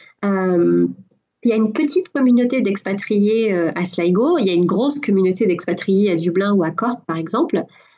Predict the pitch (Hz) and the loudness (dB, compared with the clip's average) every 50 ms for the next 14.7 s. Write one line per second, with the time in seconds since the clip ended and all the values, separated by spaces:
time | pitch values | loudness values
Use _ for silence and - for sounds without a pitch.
0 | _ _ - 190 190 185 185 185 185 185 214 220 220 - - 302 339 - - 277 | _ _ -6 -4 -2 -2 0 0 0 0 0 -2 -2 -4 -2 -4 -4 -2 0 0
1 | 233 214 202 208 208 202 202 214 269 277 - 214 196 196 202 - 262 269 254 233 | 0 2 0 0 0 0 0 0 0 -2 -2 -4 -4 -4 -4 -2 0 0 0 0
2 | 226 233 233 214 208 208 208 202 202 - 214 220 220 262 285 302 285 247 208 208 | 0 -2 -2 -2 -2 -2 -4 -4 -4 -4 -4 -2 0 0 0 0 0 0 0 0
3 | 208 247 247 247 247 233 226 220 233 226 208 190 180 185 185 - - - 202 202 | 0 0 2 2 2 2 2 0 -2 -2 -2 -2 -2 -2 -4 -4 -4 0 0 2
4 | 208 202 180 170 180 190 - - 220 208 220 220 208 185 190 - - - - 170 | 2 0 0 -2 -4 -4 -4 -2 -2 0 0 2 0 0 0 -2 -4 -4 -6 -8
5 | 170 - - 185 185 208 220 233 240 247 247 247 220 190 170 175 170 170 180 190 | -6 -4 0 0 2 2 2 2 2 2 2 2 2 2 2 2 2 2 2 0
6 | 190 196 196 202 214 214 202 - 196 170 170 170 175 180 190 196 202 190 160 160 | 0 -2 -2 0 0 -2 -2 0 2 2 2 2 2 0 -2 0 0 -2 -4 -4
7 | 156 160 165 165 160 - - - 185 190 196 208 202 202 - - - - - - | -4 -2 -2 -2 -2 -4 -4 -2 -2 0 0 0 -2 -2 -4 -8 -8 -8 -6 -4
8 | 170 175 170 - 196 196 208 - _ - - - _ _ _ _ - 190 190 185 | -4 -4 -4 -2 -4 -4 -4 -4 _ -20 -20 -20 _ _ _ _ -4 -2 0 2
9 | 185 180 175 175 190 190 202 - 196 190 185 185 180 175 170 175 - - - - | 2 2 2 2 0 0 0 0 -2 0 0 0 2 2 0 0 -2 -6 -10 -10
10 | - - 262 285 277 - 262 247 - 226 208 208 202 202 202 202 196 202 214 226 | -8 -4 -4 -4 -2 -2 -2 -2 0 0 0 2 2 2 2 2 2 2 2 0
11 | 269 277 - - 202 - - 233 233 - 262 269 262 240 233 220 202 208 208 208 | -2 -2 -2 -2 -4 -2 -2 -4 -2 -2 0 0 2 2 2 2 0 -2 -2 -4
12 | - - 220 214 208 208 202 202 185 180 - - - 185 180 180 180 - 190 180 | -6 -4 -2 -2 0 0 -2 -2 -4 -6 -6 -6 -4 -2 -2 -2 -2 -2 -2 -2
13 | 175 175 180 180 175 170 170 - - - 175 170 - 170 175 180 175 170 160 165 | 0 0 0 0 0 0 -2 -6 -4 -4 -4 -2 -2 -2 -2 -2 -2 -4 -6 -10
14 | - - - _ _ - 190 190 185 180 180 170 175 185 | -12 -18 -20 _ _ -2 0 2 2 2 2 2 0 0